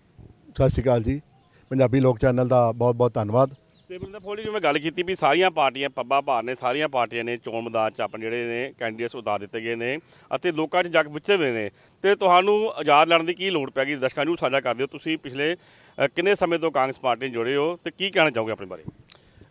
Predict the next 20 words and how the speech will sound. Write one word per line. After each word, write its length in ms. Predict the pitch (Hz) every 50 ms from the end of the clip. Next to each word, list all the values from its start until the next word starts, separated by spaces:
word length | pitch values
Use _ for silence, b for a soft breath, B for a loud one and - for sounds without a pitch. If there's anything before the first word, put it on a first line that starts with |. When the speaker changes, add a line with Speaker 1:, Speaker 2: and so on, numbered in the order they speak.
| b 135
Speaker 1:
ਮੈਂ 180 | 139 156 180
ਪਿਛਲੇ 340 | 160 185 165 107 185 196 196
ਤੀਹ 260 | 170 - - 202 214
ਸਾਲਾਂ 240 | - 175 165 160 160
ਤੋਂ 220 | 139 165 156 147 147 _ _ -
ਕਾਂਗਰਸ 300 | 151 143 139 147 131 -
ਪਾਰਟੀ 260 | 143 131 117 139 135
ਨਾਲ 160 | 127 135 131
ਜੁੜਿਆ 240 | 117 117 117 131 127
ਹੋਇਆ 160 | 117 117 127 - B B B B 156
ਔਰ 100 | 156 156
ਵੱਖ-ਵੱਖ 360 | 156 160 - - 180 175 -
ਅਹੁਦਿਆਂ 240 | 170 156 147 160 156
'ਤੇ 100 | 160 160
ਮੈਂ 140 | 151 151
ਕੰਮ 240 | 139 143 127 127 127
ਕੀਤਾ 260 | 113 117 - - 120
ਵਾ। 120 | 113 120 117 b b b b b b 139
ਅੱਜ 100 | 151 143
ਮੈਂ 260 | 170 165 165 156 147